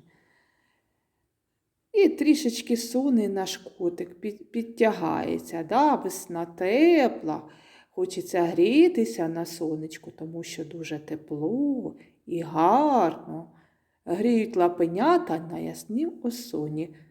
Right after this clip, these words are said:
Ось котик гріє лапи, і котики вербові, так, до сонечка тягнуться і розпускаються. Дітки, а давайте ми ще раз ва-, з вами зачитаємо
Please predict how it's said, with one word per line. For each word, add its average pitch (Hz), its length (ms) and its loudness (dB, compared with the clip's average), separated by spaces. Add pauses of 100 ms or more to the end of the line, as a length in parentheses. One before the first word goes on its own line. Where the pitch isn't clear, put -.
(240)
Ось 302 300 4
котик 320 520 0
гріє 285 480 2
лапи, 269 560 2 (460)
і 403 140 4
котики 214 680 4
вербові, 180 680 2
так, 294 440 2 (240)
до 190 120 2
сонечка 175 600 -2
тягнуться 180 960 0
і 240 280 -4 (240)
розпускаються. 170 1300 -2 (2000)
Дітки, 190 460 -4
а 175 80 2
давайте 214 500 2
ми 170 200 -6
ще 330 340 -2
раз 302 280 0
ва-, - 180 -12
з - 180 -18
вами 160 280 -4
зачитаємо 160 920 -8